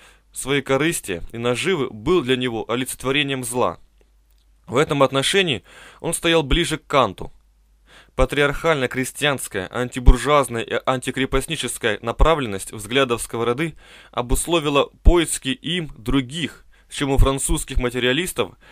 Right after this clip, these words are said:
оснований и факторов человеческого действия. По его утверждению, истинно моральные основы поведения человека определяются не его телесной организацией, а его духовным миром, господствующим над телом и определяющим человеческие действия и поступки.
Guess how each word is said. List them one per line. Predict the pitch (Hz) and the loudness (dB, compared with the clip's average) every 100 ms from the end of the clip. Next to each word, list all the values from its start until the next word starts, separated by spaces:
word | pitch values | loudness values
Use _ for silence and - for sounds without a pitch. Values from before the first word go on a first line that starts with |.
| - - | -12 -4
оснований | 113 - 135 151 160 135 | -4 0 0 2 2 0
и | |
факторов | 123 160 165 143 113 - | 0 2 2 2 -2 -4
человеческого | - 123 131 147 135 - 135 131 | -4 0 0 0 -4 -6 -4 -4
действия. | 123 113 - 87 78 - - _ _ - - _ | -2 -2 -2 -6 -6 -8 -10 _ _ -20 -20 _
По | 123 | -4
его | 123 151 170 | -2 2 2
утверждению, | 143 135 117 135 190 120 92 | 2 -2 -2 -2 0 -2 -6
истинно | - 165 - 143 131 | -6 -4 -4 -2 -2
моральные | 127 135 151 131 123 | 2 4 4 4 0
основы | - 170 156 101 | 0 0 0 -2
поведения | - 123 131 151 135 | -2 -2 0 0 0
человека | - 123 131 170 135 | -2 -2 0 0 0
определяются | 113 120 131 156 151 - 120 | 2 2 4 4 4 2 -4
не | 123 | -2
его | 131 180 | 0 0
телесной | 190 156 143 135 123 113 | 0 2 2 0 -2 -6
организацией, | 110 117 123 127 113 113 92 - 82 - _ - - - | -6 -4 -4 -4 0 0 0 -4 -10 -14 _ -20 -20 -12
а | - 123 | -2 0
его | 160 160 | 2 2
духовным | 143 - 151 156 | 2 2 0 0
миром, | 160 165 117 92 | 2 2 2 -2
господствующим | - 120 - - 123 - 127 120 113 117 | -4 -4 0 4 4 4 0 0 0 0
над | 120 - - | -2 -2 -14
телом | - 175 151 110 | 0 2 2 0
и | 120 | -2
определяющим | - 123 131 160 160 - 123 | 2 4 6 6 6 2 -4
человеческие | - 123 135 151 139 - 123 | -2 0 0 0 -2 -2 -2
действия | 117 131 160 - 135 | -4 -2 -2 -2 -2
и | |
поступки. | 127 139 - 135 - - | 0 -2 0 -2 -4 -18